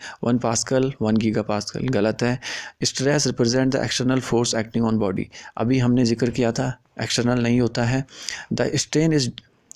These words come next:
deformation produced by stress, ये सही होगा ऑप्शन सी। Lack of ductility is called hardness, हार्डनेस नहीं होता है, ब्रिटलनेस होता है। So, ऑप्शन सी यहाँ पर सही होगा। When a body is subjected to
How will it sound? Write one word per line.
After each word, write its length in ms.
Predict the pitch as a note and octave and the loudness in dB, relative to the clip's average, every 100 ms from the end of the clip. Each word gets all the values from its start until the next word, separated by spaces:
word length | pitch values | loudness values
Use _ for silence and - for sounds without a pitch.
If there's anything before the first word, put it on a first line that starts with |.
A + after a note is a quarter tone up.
| - | -6
deformation 720 | A2+ - B2 B2 C3 B2 D#3 D3 | -4 -2 -2 0 2 2 0 2
produced 380 | A2+ A#2+ B2 A#2+ | 2 4 2 2
by 120 | B2+ | 0
stress, 360 | A2+ - G2+ - - - | 0 -4 -4 -8 -16 -4
ये 160 | A2 A#2+ | 0 2
सही 200 | - C3 | 2 2
होगा 220 | C3 C3+ | 2 2
ऑप्शन 260 | B2+ - C3 | 0 0 0
सी। 240 | B2+ D3 - - - - | 0 0 -2 -12 -10 -2
Lack 300 | A2 B2+ C3 | 2 2 0
of 100 | C#3+ A#2+ | 0 -2
ductility 480 | A2+ C3 B2+ B2 C3+ | 0 2 2 2 0
is 80 | - - | 0 -2
called 240 | B2 D#3 - | 0 -2 -2
hardness, 420 | G#2 G2+ G2+ G2+ - - - - | -2 0 -2 -2 -6 -12 -20 -6
हार्डनेस 420 | A2+ A2+ C3 B2 | 0 2 2 2
नहीं 140 | A#2+ | 0
होता 200 | A#2 A2 | 0 0
है, 60 | C#3+ C3 | -2 0
ब्रिटलनेस 560 | A#2 A2+ A#2+ B2 C3 | 0 0 2 2 2
होता 220 | G#2+ G#2+ G2+ | -2 -4 -6
है। 160 | G#2+ - - - - | -6 -12 -18 -18 -8
So, 120 | - - A2 | -4 -2 -4
ऑप्शन 260 | - C3 | -2 -2
सी 200 | B2+ - | 0 0
यहाँ 200 | C3 B2 A#2+ | 2 0 -2
पर 80 | B2+ | -2
सही 180 | B2 | 0
होगा। 280 | B2 A#2+ D3+ - _ - - - - - | 0 0 -4 -6 _ -18 -18 -18 -20 -4
When 220 | A2 B2 | 0 2
a 40 | D3 | 2
body 340 | A#2+ A#2 C#3 | 2 2 2
is 120 | C#3 | 2
subjected 560 | - A2 A2+ A2+ C3+ C3 | 0 0 0 0 -4 -2
to 140 | C3 | -4